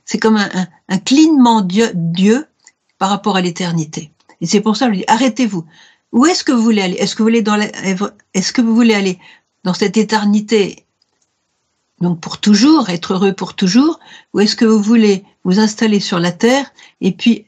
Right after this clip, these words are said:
arriver vide au moment de la dernière station et avoir raté le coche de la sainteté ? Que voulez-vous ? Que choisissez-vous ? Alors, Marie nous dit que le modernisme désire entrer dans nos pensées.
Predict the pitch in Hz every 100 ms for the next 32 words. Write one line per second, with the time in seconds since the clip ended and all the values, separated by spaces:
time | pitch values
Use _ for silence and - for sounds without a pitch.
0 | _ 185 202 180 185 175 208 208 214 -
1 | _ _ _ _ _ _ - 190 185 202
2 | 208 185 175 175 185 185 185 - 190 -
3 | 170 220 - _ - _ - 175 180 175
4 | 180 175 180 175 202 185 170 - _ _
5 | - 185 175 190 180 - - 175 165 -
6 | 165 151 147 - - _ _ _ _ _
7 | - 214 185 165 160 160 151 247 214 196
8 | 170 165 - 156 156 _ _ _ _ _
9 | _ _ _ _ _ _ _ _ _ -
10 | - - 185 202 202 196 190 208 233 190
11 | 180 277 - 190 170 156 - _ _ 185
12 | 202 202 196 196 247 254 - - 185 190
13 | 208 - 185 - 220 185 180 175 170 170
14 | - -